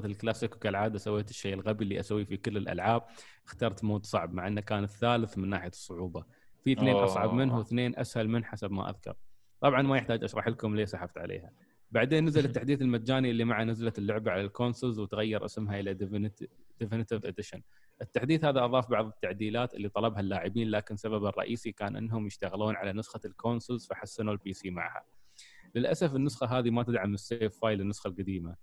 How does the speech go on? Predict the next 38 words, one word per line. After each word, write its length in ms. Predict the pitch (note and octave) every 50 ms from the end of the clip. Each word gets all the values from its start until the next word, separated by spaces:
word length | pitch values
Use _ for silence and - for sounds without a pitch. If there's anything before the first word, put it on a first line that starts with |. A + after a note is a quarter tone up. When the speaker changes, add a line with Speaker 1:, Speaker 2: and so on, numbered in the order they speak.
| - - -
Speaker 1:
أخي، 880 | G#2+ - - - - - C3 C#3 C#3 C#3 C#3+ C#3 C#3 C#3 C3+ C3+ C#3
عاد 160 | A2 A#2 A#2
لعبة 200 | A#2 A#2 A#2 A#2+ A2+ -
آر 100 | A#2 A2
بي 120 | G#2 A2
جي 220 | G#2+ A2 C3 C#3 C3
مصيبة. 440 | A#2 G#2+ - A#2+ G#2+ F2 F2+ F2 - _ _ _ _ _ _ _ - - - - - _ - _ _ _ - - - - - - -
فاضطريت 500 | B2+ B2+ - C3 B2 B2+ D3 C#3+ C#3+ C#3
ألعب 260 | B2+ A#2 G#2 A#2+ A2+
من 140 | A2+ A2+ A2
جديد. 360 | G#2 G#2+ G2 F#2+ E2+ E2+ - - - - - -
هذه 200 | C3 C3 C3 B2
المرة 280 | A#2+ A#2+ B2 B2+ B2 A2+
وصلت 320 | G#2 G2+ - A#2+ G#2 G#2
لآكت 400 | G#2 A2 A2 A2 A2 - - -
تو 240 | - A#2+ B2+ C3+ - - - - - - - -
بكثير 520 | G2+ G#2+ - - A#2 - - C3 B2+ A2+
من 140 | A2 G#2+ G2+
سفك 260 | - A#2 A2 - -
الدماء 400 | G#2+ G2 F#2+ G#2 G#2+ G#2+ A2+ G#2+
والموت 460 | G2+ G2+ G2+ G2 G#2 G#2+ A2 G#2+ -
المتكرر، 500 | G2+ G2 G2+ G#2 G#2 - A#2+ A#2+ A#2 A#2
لدرجة 380 | A2 G2+ F#2+ F#2+ A2+ A2+ G#2 - -
إني 140 | A2 G#2 G2+
صرت 260 | - A2 G#2 - -
أبحث 280 | A2 G#2 - - A#2 - -
عن 260 | - G2 G#2 G#2 - _ _ _ _ _ _ - - A2+
Resurrection 680 | A2+ G#2+ G2 A2 G#2+ A#2+ A#2+ - - - A#2 G#2 G2
Scrolls 460 | - - - A#2 A#2 A#2+ A#2 G#2+ - -
طول 160 | A2 G#2+ G#2
الوقت، 380 | G2+ F#2 F2 F2 F2 - - - -
وتركت 380 | A2+ - A#2 B2+ B2 - -
اللعبة 440 | G#2+ G#2 A2 A2 G#2+ A2+ A#2 A2+ G#2+
فترة 360 | G#2+ - A2 - A2+ A2 A2
بعد 240 | G2 G2 G2 G2 G2
ما 120 | G#2 G2+
تقدمت 540 | G2+ - - G2 F#2+ F#2+ F#2+ G#2 G2+ G2+ G2+
في 380 | - - G2 G2 F#2+ F#2+ -